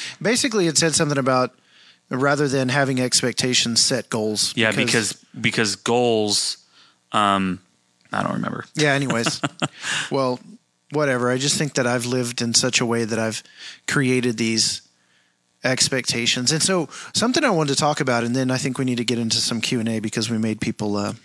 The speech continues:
Speaker 2: Ask questions.
Speaker 1: Yeah, we made
Speaker 2: Yeah.
Speaker 1: people ask questions. Uh, Jared says most offenses are caused by unmet expectations. So I've always said within marriage, um, the things that cause trouble in marriages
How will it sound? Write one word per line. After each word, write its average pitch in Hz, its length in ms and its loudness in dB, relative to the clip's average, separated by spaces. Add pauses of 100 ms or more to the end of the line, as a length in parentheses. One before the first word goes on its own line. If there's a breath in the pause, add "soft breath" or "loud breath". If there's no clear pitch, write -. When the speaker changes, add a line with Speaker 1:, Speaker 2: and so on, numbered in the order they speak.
(100)
Speaker 2:
Ask 101 220 0
questions. 101 520 0
Speaker 1:
Yeah, 117 220 2
we 110 100 0
made 101 160 0
Speaker 2:
Yeah. 190 100 2
Speaker 1:
people 139 300 0
ask 120 220 2
questions. 120 500 2 (380 loud breath)
Uh, 139 160 2
Jared 135 300 2
says 127 240 2
most 127 300 2
offenses 120 520 0
are 110 80 -2
caused 113 300 0
by 107 120 -2
unmet 110 320 -2
expectations. 110 720 -2 (300 loud breath)
So 151 140 0
I've 143 80 -2
always 151 260 2
said 143 180 0
within 131 340 -2
marriage, 120 500 0 (420 loud breath)
um, 113 400 -2 (560)
the 139 160 -2
things 151 280 0
that 123 160 -2
cause 131 460 2
trouble 131 400 0
in 117 100 -2
marriages 123 600 -2